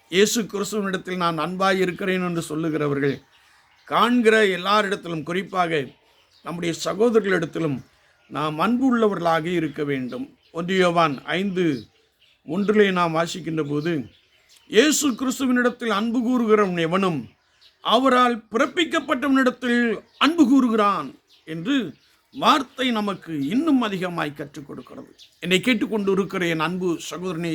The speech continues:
சகோதரியே, கர்த்தராகிய இயேசு கிறிஸ்துவை ஆராதிக்கின்ற அந்த அனுபவத்திலே,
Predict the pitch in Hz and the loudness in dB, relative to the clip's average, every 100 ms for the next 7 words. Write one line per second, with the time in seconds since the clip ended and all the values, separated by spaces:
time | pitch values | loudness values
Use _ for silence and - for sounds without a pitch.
0 | 151 143 147 147 156 165 135 - - - | -6 -6 -6 -4 0 0 -2 -10 -20 -20
1 | - _ - 147 139 214 226 247 233 226 | -20 _ -14 -12 -2 2 2 2 2 0
2 | 247 262 196 220 214 220 220 165 170 202 | 0 -4 -4 -6 -6 -2 0 2 2 2
3 | 214 226 233 226 226 220 208 180 160 180 | 2 2 -2 -6 -4 -2 -2 -2 -2 -2
4 | 175 160 - 139 151 | -4 -4 -4 0 0